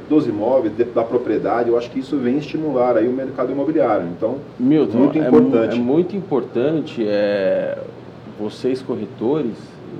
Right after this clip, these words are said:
Speaker 2: incentivarem os seus clientes, incentivarem, porque nós sabemos que se o imóvel estiver irregular, ele não consegue, o possível comprador não consegue financiamento bancário pra que possa comprar aquele imóvel.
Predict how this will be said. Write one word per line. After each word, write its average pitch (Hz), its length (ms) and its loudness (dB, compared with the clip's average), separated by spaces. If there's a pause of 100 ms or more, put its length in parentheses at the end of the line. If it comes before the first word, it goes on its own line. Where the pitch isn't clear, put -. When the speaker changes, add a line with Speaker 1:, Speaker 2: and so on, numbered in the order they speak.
Speaker 2:
incentivarem 143 1000 2
os 127 140 0
seus 120 200 -4
clientes, 107 500 -6
incentivarem, 117 560 -2 (480)
porque 151 260 -2 (260)
nós 151 200 -2
sabemos 156 480 2
que 160 100 -12
se - 140 -8
o - 20 0
imóvel 160 280 -2
estiver 139 340 -4
irregular, 131 680 2 (360)
ele 180 140 0
não 220 100 0
consegue, 185 680 2
o 143 120 2
possível 139 400 -6
comprador 147 360 -4
não 175 60 -2
consegue 165 280 -4
financiamento 165 600 -4
bancário 160 440 4
pra 185 160 2
que 185 120 -12
possa - 340 -2
comprar 277 400 -2
aquele 226 220 -4
imóvel. 170 420 4